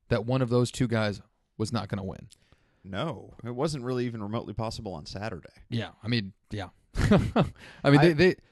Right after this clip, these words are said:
Speaker 1: they outclassed the rest of the field by such a large margin. I mean,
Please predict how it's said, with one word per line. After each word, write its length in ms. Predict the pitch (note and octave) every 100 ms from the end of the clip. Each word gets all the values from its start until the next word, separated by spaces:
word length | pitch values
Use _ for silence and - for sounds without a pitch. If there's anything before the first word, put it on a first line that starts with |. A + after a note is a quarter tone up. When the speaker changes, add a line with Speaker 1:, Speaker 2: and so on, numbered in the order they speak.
| _ _ _
Speaker 1:
they 280 | B2 D#3 F#3+
outclassed 720 | C#3+ D3+ - - B2+ A#2 - -
the 80 |
rest 260 | A2 A#2 -
of 60 | A2+
the 60 |
field 320 | - A2 G2 F#2+
by 140 | G#2
such 380 | - - E3 -
a 40 |
large 360 | C3+ B2 B2 A2+
margin. 540 | G#2+ A2 G#2 F#2+ G#2 - _ _ -
I 80 | C3+
mean, 220 | D3